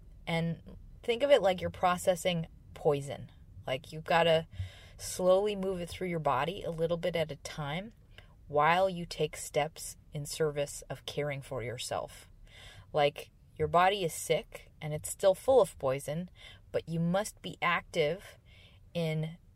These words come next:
moving through self-care actions during this process and set the goal,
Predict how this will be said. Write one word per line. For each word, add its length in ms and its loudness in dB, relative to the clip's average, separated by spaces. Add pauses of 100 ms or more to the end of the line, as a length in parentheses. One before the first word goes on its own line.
(220)
moving 640 0 (380)
through 600 0 (920)
self-care 640 4
actions 800 -4 (500)
during 340 2
this 180 -6
process 720 -6 (680)
and 260 0 (260)
set 400 2
the 160 -6
goal, 640 4